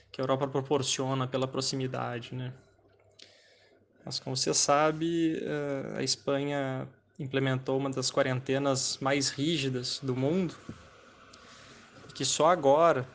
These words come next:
umas três semanas, que começou a ter uma desescalada efetiva pra, pra gente. Ah, mas, bom, vamos, vamos começar, então,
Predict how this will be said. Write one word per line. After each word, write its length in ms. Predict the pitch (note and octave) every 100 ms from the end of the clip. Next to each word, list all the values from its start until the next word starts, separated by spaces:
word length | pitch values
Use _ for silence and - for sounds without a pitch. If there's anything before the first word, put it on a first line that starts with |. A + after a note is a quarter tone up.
| - - - -
umas 220 | B2+ B2+
três 240 | - C#3
semanas, 540 | C3 C#3 C3 C#3 C#3 -
que 80 | -
começou 520 | C#3+ C3+ - - C#3
a 60 |
ter 140 | C3+ C#3
uma 160 | C3+
desescalada 1000 | C3+ C3+ C3 - D3+ C#3 C3+ C#3 D3 D3+
efetiva 640 | C#3+ C3+ D3 - - C#3 C#3+
pra, 440 | C#3 C#3+ D3+ D3
pra 160 | - D#3
gente. 520 | C#3 C3 B2+ - - _ _ _ - _ _ _ _ - _ _ _ -
Ah, 460 | C3 C3 B2+ B2+
mas, 140 | B2+ C3
bom, 280 | C#3 C3+ B2+ -
vamos, 500 | - C3 C#3 B2+ B2+ - - - -
vamos 180 | C3 C3
começar, 540 | C3+ C3+ C3 - C#3
então, 640 | C3+ C3 C#3 C#3+ C#3+ C3